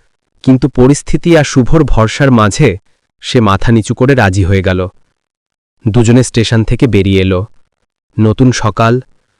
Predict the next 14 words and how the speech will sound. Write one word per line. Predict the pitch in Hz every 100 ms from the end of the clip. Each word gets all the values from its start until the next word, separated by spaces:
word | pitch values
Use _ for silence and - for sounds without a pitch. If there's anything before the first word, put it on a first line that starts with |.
| _
নতুন | 107 110 120 110
আশা, | 95 - 117 123 - _ _ _ -
আর | 113
সিলেটের | - 117 123 143 135
কুয়াশায় | 120 113 113 135
ঢাকা | 120 117 139
শান্ত | - - 113 110
রাস্তায় | 131 117 - 151 101 95 _ _ _ _
ট্যাক্সিতে | - 117 - 127 113
বসে | 110 107 - 110 90 _ _ _
মায়া | 107 113 127
জানলার | 117 104 107 120
বাইরে | 101 98 117
তাকিয়েছিল, | 113 98 98 92 - 92